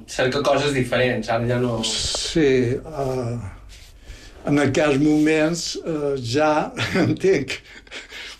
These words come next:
Speaker 2: moltes coses, ja. Ara he arribat a la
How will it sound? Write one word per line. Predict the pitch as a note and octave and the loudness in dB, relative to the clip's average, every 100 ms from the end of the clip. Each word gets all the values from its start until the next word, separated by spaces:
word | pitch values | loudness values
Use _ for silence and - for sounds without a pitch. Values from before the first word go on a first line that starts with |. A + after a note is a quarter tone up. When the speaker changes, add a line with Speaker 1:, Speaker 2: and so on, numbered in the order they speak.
| - | -2
Speaker 2:
moltes | D#3 B2+ C#3+ B2 | 0 2 0 2
coses, | D#3 D3+ C#3+ D#3 C#3+ | 2 2 2 0 0
ja. | D3 C#3 C#3+ - - - - - - | 0 0 -2 -8 -20 -20 -20 -20 -14
Ara | - E3+ | -2 2
he | G3+ G3 | 4 4
arribat | F#3+ F#3 E3 D#3+ D#3+ | 2 2 0 0 -4
a | |
la | E3 | -6